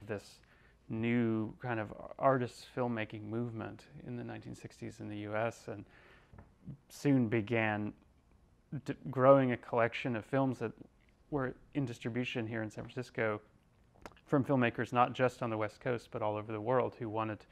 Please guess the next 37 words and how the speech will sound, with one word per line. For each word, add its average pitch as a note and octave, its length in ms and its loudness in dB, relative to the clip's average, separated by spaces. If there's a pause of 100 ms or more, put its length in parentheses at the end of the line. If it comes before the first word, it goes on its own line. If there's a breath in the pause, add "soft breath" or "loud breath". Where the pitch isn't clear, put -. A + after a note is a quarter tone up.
(680 soft breath)
to G#2+ 280 -2 (380 soft breath)
make A#2+ 140 2
their A2+ 100 0
films A2 300 -2
available G#2 580 -4 (140)
to, - 80 -12 (160)
to A#2 120 -10
screen. A#2 460 -4
And G#2 140 -8 (800 soft breath)
so - 260 -2
in D3+ 200 6
this C3 140 4
spirit D3 280 6
of A#2+ 80 4
cooperation, B2+ 560 2
artists B2+ 400 6
would A2+ 260 0
join C#3 500 6
by G#2+ 180 6
placing A#2 580 0
copies A2+ 380 0
of A2 100 -6
their G#2 160 -2
films A2+ 580 -2
at A2+ 120 -10
Canyon. G2+ 500 -10 (580 loud breath)
The B2+ 180 -2
collection C#3+ 640 8 (100)
consists - 680 -2
of A2 220 2
the A2+ 80 -2
films A2+ 360 0
of, G#2+ 200 -4 (300)
like A#2 200 2
I A2 60 -4
said, - 240 -8 (160)
o-, - 180 -2